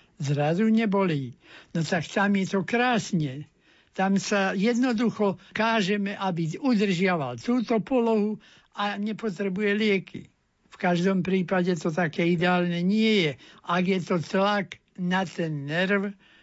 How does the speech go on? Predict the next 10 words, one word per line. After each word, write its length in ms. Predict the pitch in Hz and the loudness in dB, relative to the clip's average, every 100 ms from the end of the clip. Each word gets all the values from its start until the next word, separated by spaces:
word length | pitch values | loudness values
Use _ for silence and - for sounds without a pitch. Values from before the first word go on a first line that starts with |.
| _ - 165 175 165 | _ -8 -4 -2 0
dajme 420 | 160 190 196 190 185 | 0 2 2 2 0
tomu 640 | - 180 175 170 170 180 | 0 0 0 -2 -2 -4
odlúpenou 1040 | 180 180 165 180 175 151 175 170 160 156 147 - _ - | 0 0 2 2 0 0 0 0 0 0 -4 -8 _ -6
chrupkou, 880 | 185 175 190 - - 196 196 208 190 _ - | 0 0 -2 -6 -2 0 2 0 -4 _ -18
ktorej 800 | - - 185 175 165 143 143 | -16 -6 0 2 0 -2 -6
časť, 720 | - - 196 208 - - - - | -4 0 2 0 -4 -12 -14 -8
takzvaná 640 | 165 151 160 156 139 135 | -6 -4 -4 -4 -6 -6
myšička, 960 | 147 185 - 226 202 - - 208 208 - - - - _ | 0 2 4 2 2 -2 0 0 0 -6 -20 -20 -20 _
tam 240 | - 170 151 | -2 0 0
tlačí, 800 | 175 180 196 - 214 214 214 | 0 2 2 0 0 2 0